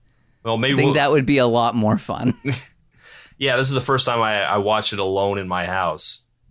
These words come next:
Speaker 1: because of
Speaker 2: Yeah, I think that definitely, I think that takes something away from it. I have to believe that it's more fun if you're making it an event. You know, they asked people up when they were, when the announcers were out, they said,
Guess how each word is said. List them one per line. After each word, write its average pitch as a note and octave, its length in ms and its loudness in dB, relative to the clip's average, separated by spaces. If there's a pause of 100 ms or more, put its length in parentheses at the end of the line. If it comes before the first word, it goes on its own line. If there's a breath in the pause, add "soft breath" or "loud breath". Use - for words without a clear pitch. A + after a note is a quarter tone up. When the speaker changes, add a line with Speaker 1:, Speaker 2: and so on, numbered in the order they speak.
(140)
Speaker 1:
because F#2+ 280 -6
of D3+ 80 2
Speaker 2:
Yeah, C3 120 2
I C3 60 2
think E3+ 180 0
that C#3+ 160 0
definitely, A#2 560 0 (280)
I C3 100 0
think D#3 220 -2
that B2 140 0
takes B2 220 -2
something G#2+ 280 -2
away F#2+ 220 0
from E2 160 -10
it. D2+ 80 -6
I - 80 -4
have A#2+ 460 -4
to A2+ 100 -4
believe F#2+ 300 -2
that F2+ 120 -4
it's F#2+ 160 -6
more F#2+ 200 0
fun F2+ 320 -2
if - 120 -8
you're F#2 120 -2
making F#2 340 -2
it E2+ 100 -4
an D#2 160 -4
event. E2 440 -10 (340 soft breath)
You A2+ 80 -2
know, A2 140 2
they A2+ 140 0
asked A#2+ 380 -2
people A2 380 0
up - 220 -4 (100)
when A2+ 240 2
they G#2+ 80 2
were, G#2 100 2
when G#2+ 140 0
the G#2 80 2
announcers G#2 400 -2
were G2 100 0
out, F#2+ 200 -2
they F#2+ 80 -6
said, G2 240 -4